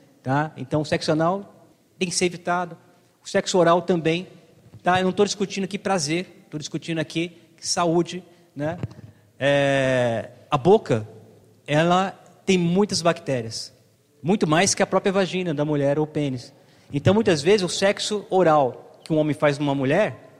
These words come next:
pode trazer doenças pra ela. Ele pensa, ele, ele pensa na boca, né? Ah, não, mas o homem, né? Não, a boca do, a boca do, do homem e da mulher tem muitos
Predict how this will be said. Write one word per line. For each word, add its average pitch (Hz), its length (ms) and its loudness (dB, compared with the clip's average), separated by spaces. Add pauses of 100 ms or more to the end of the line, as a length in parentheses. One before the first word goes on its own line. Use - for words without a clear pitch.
(320)
pode 190 240 4
trazer 190 340 2
doenças 202 460 2
pra 254 220 0
ela. 202 320 2 (360)
Ele 165 80 -6
pensa, 208 260 0
ele, 180 360 -2
ele 185 200 -2
pensa 220 240 0
na 262 120 -2
boca, 202 300 4
né? 185 180 4
Ah, 208 100 2
não, 220 220 4 (320)
mas 190 160 2
o 240 80 4
homem, 185 340 4 (220)
né? 180 160 -4
Não, 247 260 2
a 170 80 4
boca 208 240 2
do, 190 260 0
a 160 80 4
boca 196 260 -2
do, 160 180 -4
do 147 180 -4
homem 160 320 0
e - 20 -4
da 147 100 0
mulher 156 580 -2
tem 214 120 2
muitos 180 460 -2